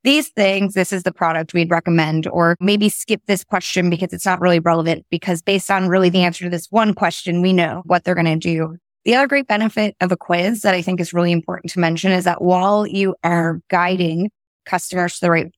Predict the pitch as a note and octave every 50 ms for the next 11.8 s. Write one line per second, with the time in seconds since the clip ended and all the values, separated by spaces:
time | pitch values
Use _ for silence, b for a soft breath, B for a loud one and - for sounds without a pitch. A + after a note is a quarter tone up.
0 | - - E3 D#3 C#3 D#3 D#3 E3+ - _ _ _ _ _ _ - F#3 G3 G#3 G#3
1 | B3 A3+ G3+ G#3+ A3 G#3 G#3 G3+ G3+ _ - F3+ E3 D#3+ E3+ - - F3 F3+ -
2 | F#3 F3 E3+ E3 E3+ - - F3 F3+ G3+ G#3 G#3 F3+ F3 E3+ E3+ E3+ F3 E3+ F3+
3 | F3 E3 - F3 E3+ E3 E3+ E3+ - - D#3 D#3 - E3+ E3+ - - E3 - -
4 | _ - - - - D4 E4 E4+ _ _ _ _ _ - - G3+ A3 G#3+ A#3 -
5 | - A#3+ A3+ A3 G#3 G3 F#3+ F#3+ F3+ F3 F3 E3+ E3+ F3 E3+ - - E3 - E3+
6 | D#3+ - D#3+ D#3+ D3+ E3+ E3 E3 E3 E3+ F3 F3+ F#3 - G#3 G3 F#3+ E3+ - F3
7 | E3 E3 E3+ D#3+ - F3 F3 E3 D#3+ E3 D#3+ D#3+ D#3+ D#3+ E3+ F#3 F#3+ - G3+ F#3
8 | F3 E3+ E3+ E3+ D#3+ - - F3 D3+ D3 _ _ - A3 B3+ C#4+ C4+ B3+ A#3+ A#3
9 | G#3+ _ - _ _ _ _ - - F#3+ F#3 F#3 F3 F3 E3 - E3+ D#3+ E3+ D#3+
10 | - E3+ E3 D#3 D#3+ D#3+ D3 - - - D#3 D3+ D3+ D3 D3 D3 C#3+ D#3+ D3+ -
11 | - D#3 D3+ D#3 - - - - - G2 E2 - G2 F#2 - -